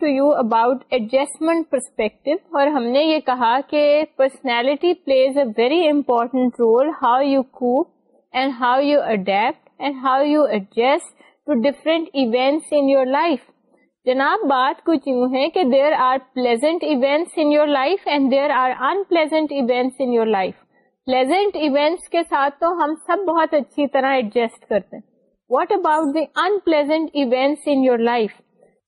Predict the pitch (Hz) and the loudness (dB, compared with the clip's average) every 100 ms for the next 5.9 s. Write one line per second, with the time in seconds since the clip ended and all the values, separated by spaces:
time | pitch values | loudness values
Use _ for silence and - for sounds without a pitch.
0 | 226 277 330 349 277 294 320 - 294 285 | -2 0 2 0 0 -2 -4 -2 2 2
1 | 311 359 370 320 294 277 - 254 240 262 | 0 -2 -4 -2 -2 -2 -2 -2 0 0
2 | 269 320 240 254 - - 233 277 320 262 | 0 0 0 -2 -2 0 0 2 2 0
3 | 226 - _ _ 220 285 311 - 269 269 | -2 -12 _ _ -4 -2 -2 -4 -2 -2
4 | 302 285 262 262 269 285 311 247 285 247 | 0 0 2 2 2 0 -2 0 0 -2
5 | - 247 214 262 311 - 294 202 | -4 -4 -2 -2 -4 -6 -8 -8